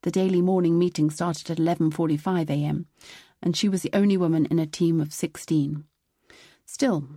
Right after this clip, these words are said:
the work was interesting and there was plenty of it. She was always the first to arrive in the office each day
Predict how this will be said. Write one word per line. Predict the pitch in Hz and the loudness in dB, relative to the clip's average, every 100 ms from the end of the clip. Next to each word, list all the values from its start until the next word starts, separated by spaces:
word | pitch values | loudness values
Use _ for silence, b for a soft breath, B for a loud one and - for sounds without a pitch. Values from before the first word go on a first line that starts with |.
| - - | -12 -4
the | 190 | 0
work | 190 - 170 | 0 0 -2
was | 180 | 0
interesting | 190 190 - 202 214 - | 0 -2 -2 0 0 0
and | |
there | 156 | 0
was | 147 | -2
plenty | - 202 175 175 | 0 0 0 -2
of | 156 | -2
it. | 147 - - _ _ _ - | -6 -10 -18 _ _ _ -10
She | - | -4
was | 180 | 0
always | 180 202 208 | 2 2 2
the | 202 | -2
first | - 170 170 - | -2 -2 -2 -2
to | 170 | 0
arrive | 160 160 165 | 0 0 0
in | |
the | 170 165 | 0 0
office | 151 165 170 | -6 -6 -4
each | 165 - | -4 -2
day | 156 151 | 0 0